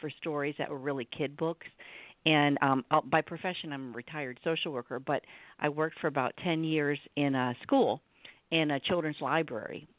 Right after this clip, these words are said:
uh, reading to children and coming up with themes along with my coworkers. And so that's where I really got this passion for what a kids, you know, wanna listen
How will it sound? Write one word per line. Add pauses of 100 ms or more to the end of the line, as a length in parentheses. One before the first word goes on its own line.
(100)
uh,
reading
to
children (100)
and
coming
up
with (100)
themes
along
with
my
coworkers. (540)
And (160)
so
that's
where
I
really
got
this (100)
passion (160)
for (360)
what
a
kids, (360)
you
know,
wanna
listen